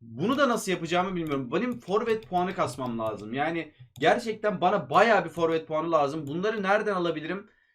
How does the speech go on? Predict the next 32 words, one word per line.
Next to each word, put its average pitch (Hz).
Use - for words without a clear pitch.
Gerçekten 175
hiç -
bilmiyorum. 123
Yani 156
alabileceğim 208
max 240
puanların 185
hepsini 233
topladım. 214
Bir 220
tek 202
yıldız 208
biletine 220
üç 214
bin 202
altı 196
yüz 233
kaldı. 190
O 202
da 247
yetmiyor 190
işte. 110
Yani 151
üç 170
bin 214
altı 214
yüz 214
daha 233
gelecek 214
ve 214
kaç 233
olacak? 208